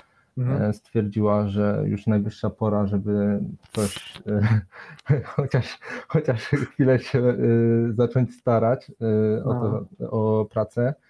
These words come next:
Speaker 2: przez co mógłbym zyskać trochę więcej czasu. I muszę przyznać, że pierwsze wysłane C V dos-, na pierwsze wysłane C V dostałem od razu odpowiedź, chyba tego samego wieczora.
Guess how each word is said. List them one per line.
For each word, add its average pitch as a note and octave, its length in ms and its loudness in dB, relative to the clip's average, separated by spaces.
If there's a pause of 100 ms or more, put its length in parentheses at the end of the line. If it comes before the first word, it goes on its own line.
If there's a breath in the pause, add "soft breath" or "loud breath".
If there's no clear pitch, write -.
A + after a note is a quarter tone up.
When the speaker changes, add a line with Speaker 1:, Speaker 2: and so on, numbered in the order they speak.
(120 soft breath)
Speaker 2:
przez - 220 -6
co G#2+ 320 -2
mógłbym G#2+ 400 -2
zyskać - 400 -8
trochę G#2+ 200 0
więcej G#2+ 280 -4
czasu. D#3 420 0 (400 soft breath)
I F3 260 0
muszę G3 260 2
przyznać, E3+ 400 -6
że E3+ 180 0 (380)
pierwsze D3 420 -2
wysłane D3 480 0
C C#3+ 220 -4
V A#2+ 100 -2 (520)
dos-, C#3 320 -4 (300)
na B2+ 140 2
pierwsze D3+ 280 -2
wysłane C3 380 -2
C - 160 -4
V B2+ 160 -2
dostałem B2 480 0
od A2+ 160 -4
razu A2+ 480 -2
odpowiedź, G#2 640 -2 (320)
chyba G2 240 -4
tego G#2 220 -2
samego G#2 340 0
wieczora. G#2 600 0